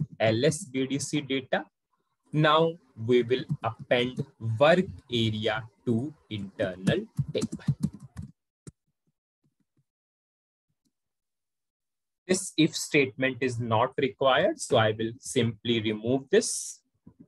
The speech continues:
if and if. I will clear the work area. I will clear the work area. Now I'm changing the work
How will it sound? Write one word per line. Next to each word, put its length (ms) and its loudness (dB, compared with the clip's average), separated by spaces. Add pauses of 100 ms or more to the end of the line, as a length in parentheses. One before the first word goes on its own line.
(260)
if 180 0 (220)
and 260 0
if. 160 0 (720)
I 160 4
will 240 2 (360)
clear 440 4
the 180 4
work 300 2 (100)
area. 380 0 (1500)
I 220 0
will 180 -4 (380)
clear 420 4
the 260 4
work 300 2
area. 420 0 (680)
Now 320 2
I'm 300 -2
changing 600 -2
the 180 4
work 300 2